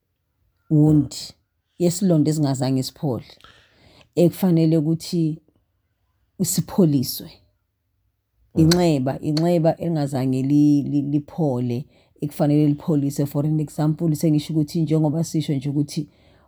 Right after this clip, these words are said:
Speaker 1: uma yenzeka, e-, e-, e-, ibuhlungu injalo,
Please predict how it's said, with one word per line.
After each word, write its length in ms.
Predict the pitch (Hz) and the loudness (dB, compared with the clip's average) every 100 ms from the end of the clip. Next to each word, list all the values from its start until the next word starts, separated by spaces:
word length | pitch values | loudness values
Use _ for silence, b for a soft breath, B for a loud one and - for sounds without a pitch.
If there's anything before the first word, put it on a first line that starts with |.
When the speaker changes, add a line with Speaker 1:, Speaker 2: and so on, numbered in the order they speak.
| b | b
Speaker 1:
uma 280 | - 226 208 | 0 2 4
yenzeka, 720 | 202 190 190 160 131 120 139 - _ _ _ - | 2 2 2 0 0 -2 -8 -14 _ _ _ 0
e-, 100 | 165 | 2
e-, 60 | 156 147 135 | 2 -2 -8
e-, 80 | - - | -8 -2
ibuhlungu 680 | 214 - - 208 185 156 - | -2 -2 -4 0 2 2 0
injalo, 840 | 185 180 147 120 123 135 127 135 | 0 2 2 -2 -2 -2 -2 -6